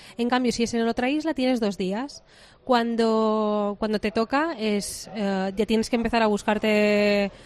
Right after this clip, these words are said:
rápido una vivienda, rápido vuelos o el barco o todo, porque, porque son solo dos días.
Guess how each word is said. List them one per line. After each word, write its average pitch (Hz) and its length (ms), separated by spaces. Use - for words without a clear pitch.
rápido 240 500
una 233 160
vivienda, 269 600
rápido 226 1000
vuelos 262 580
o 240 120
el 208 120
barco 254 680
o 214 100
todo, 254 300
porque, 202 480
porque 185 200
son 208 160
solo 226 220
dos 190 180
días. 196 400